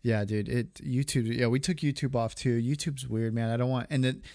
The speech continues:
then I heard they were like, there, some of the ads that they were putting on. Did you hear about that? They were like,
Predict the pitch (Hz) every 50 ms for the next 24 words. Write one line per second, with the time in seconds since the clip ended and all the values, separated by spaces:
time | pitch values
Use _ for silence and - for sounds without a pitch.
0 | - - 156 185 196 165 147 147 135 127 127 120 117 117 110 107 107 - - 123
1 | 120 - 123 - - 147 143 127 113 - - 110 113 120 127 123 139 127 139 139
2 | 131 131 127 - 143 139 135 135 131 131 131 131 123 120 123 120 135 135 127 127
3 | 123 - 127 123 120 - - 120 113 110 110 107 104 - - -